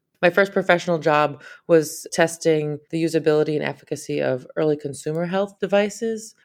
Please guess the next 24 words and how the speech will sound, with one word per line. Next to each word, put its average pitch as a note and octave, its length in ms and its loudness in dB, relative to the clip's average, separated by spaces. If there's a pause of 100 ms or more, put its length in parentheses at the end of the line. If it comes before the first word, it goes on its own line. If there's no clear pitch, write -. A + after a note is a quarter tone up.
Uh, E3+ 80 0
we E3+ 120 4
were D#3 120 4
studying D#3+ 440 0
things D3+ 340 -6
like C3+ 240 -2 (120)
medication C#3+ 580 -4
adherence, F3 800 -2 (180)
S D#3+ 220 -2
M D#3 120 -4
S-based C#3 720 -4
health F3 280 -4
interventions, D3 840 -4 (180)
and D#3 260 0
remote C#3+ 420 -2
patient C#3+ 340 -6
monitoring. F3 680 -4 (220)
This F#3+ 180 2
was G3+ 120 4
a E3+ 80 2
time E3 420 2
when, D3+ 220 0
for D#3+ 140 0
example, D3+ 540 0